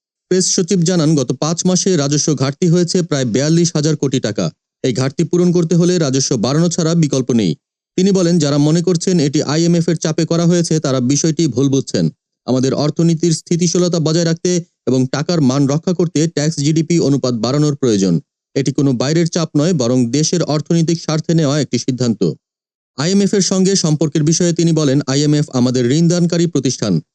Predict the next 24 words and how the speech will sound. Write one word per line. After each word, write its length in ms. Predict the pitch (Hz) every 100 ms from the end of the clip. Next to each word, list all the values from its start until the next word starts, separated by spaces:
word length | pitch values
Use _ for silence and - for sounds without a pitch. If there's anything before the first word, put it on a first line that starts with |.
| _ 127
তবে 160 | 131
তারা 260 | 147 165 175
মূলত 320 | 156 151 160
আমাদের 340 | 143 127 131
অর্থনৈতিক 600 | - 143 160 170 165 165
স্থিতিশীলতা 640 | - - 165 - 175 170 160
বজায় 260 | 127 135
রাখার 240 | 135 139 127
পরামর্শ 440 | 147 147 143 -
দিয়ে 200 | 139 131
থাকে। 340 | 120 104 92 76 _ _ -
তাদের 300 | 131 147 -
ঋণ 180 | 180
পাওয়া 240 | 175 185 175
মানে 180 | 165 170
শুধু 300 | 170 156 -
অর্থ 260 | 156 165 175
নয়, 200 | 139 156
এটি 260 | 139 151
দেশের 360 | 135 160 185 165
বিনিয়োগ 360 | 120 156 170
পরিবেশের 440 | 170 175 165 170 175
উপর 240 | 165 175
ইতিবাচক 500 | 151 151 156 156 156